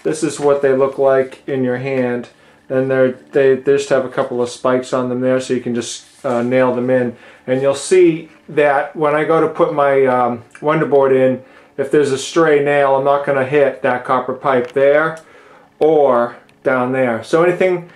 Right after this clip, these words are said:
where I wanna protect something inside the wall, uh, I put these plates in. Okay, so now I'm working on this side wall right here,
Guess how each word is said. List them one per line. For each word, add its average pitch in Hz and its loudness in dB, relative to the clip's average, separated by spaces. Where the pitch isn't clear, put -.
where 147 2
I - 2
wanna 151 0
protect 170 -4
something 151 -2
inside 143 -2
the 131 0
wall, 131 2
uh, 127 -2
I 123 -4
put 135 -2
these 120 -6
plates 117 -4
in. 110 -12
Okay, 143 -8
so 143 -10
now 147 -2
I'm 160 -2
working 151 0
on 127 -6
this 139 -6
side 131 0
wall 120 0
right 113 -2
here, 113 -2